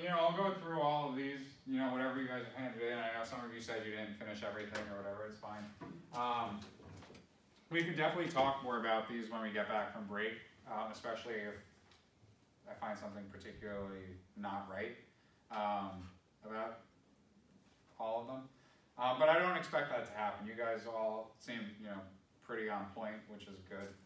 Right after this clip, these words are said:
Um, and you all hand everything in, which is nice. I got a lot of pushback last year from particularly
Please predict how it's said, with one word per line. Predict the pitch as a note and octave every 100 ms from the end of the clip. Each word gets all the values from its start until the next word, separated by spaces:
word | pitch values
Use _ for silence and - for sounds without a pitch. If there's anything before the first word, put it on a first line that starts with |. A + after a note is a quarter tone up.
| - _ -
Um, | G2+ F#2+ F#2 F2+ F2+ - -
and | - A#2+
you | B2+
all | D#3 D#3+
hand | D#3 D3+ C#3
everything | A#2+ C3 C3 B2+ B2
in, | C#3
which | A#2 G2+
is | G#2 F#2+
nice. | G2 F#2 F2+ G#2+
I | A2
got | A2+ A#2
a | A2 G#2+
lot | - B2
of | A#2+ -
pushback | C#3 C3+ - G#2 - -
last | G#2 G2+ G2 - - - _ - G#2
year | G2 F#2+ F2+ -
from | G2+ F#2+ F#2 F2+ - - - B3+ -
particularly | D3+ D3 F#3 F3+ E3 D3 C3